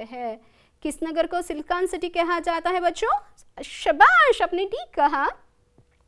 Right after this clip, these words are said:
बेंगलुरु नगर को सिलिकॉन सिटी कहा जाता है। सेंट फिलोमिना चर्च कहाँ है बच्चों? सेंट फिलोमिना चर्च मैसूर में है। कर्नाटक के प्राकृतिक सौंदर्य का वर्णन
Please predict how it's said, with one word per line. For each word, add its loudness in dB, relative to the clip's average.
बेंगलुरु -6
नगर -2
को -6
सिलिकॉन -8
सिटी -12
कहा -12
जाता -16
है। -12
सेंट -2
फिलोमिना -4
चर्च -2
कहाँ -4
है -2
बच्चों? 2
सेंट -6
फिलोमिना -8
चर्च -2
मैसूर -2
में -6
है। -10
कर्नाटक -4
के -6
प्राकृतिक -6
सौंदर्य -10
का -8
वर्णन -8